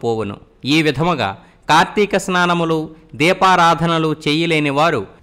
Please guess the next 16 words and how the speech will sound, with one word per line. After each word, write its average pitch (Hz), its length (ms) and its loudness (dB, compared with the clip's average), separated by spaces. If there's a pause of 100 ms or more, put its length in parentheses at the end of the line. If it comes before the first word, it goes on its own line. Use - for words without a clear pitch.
ఉదయం, 196 460 2 (180)
సాయంకాలం 165 720 2 (180)
ఏ 160 180 2
గుడికైనను 185 680 2
వెళ్ళి 165 460 0 (220)
భక్తితో 185 500 0
సాష్టాంగ 185 640 0
నమస్కారములైనను 170 1080 0 (100)
చేసిన 156 300 0
ఎడల 143 380 0 (340)
వారి 147 240 2
పాపములు 156 560 0
నశించెను. 123 600 -4 (420)
సంపత్తి 196 560 0
గలవారు 170 540 2 (280)
శివకేశవుల 196 720 0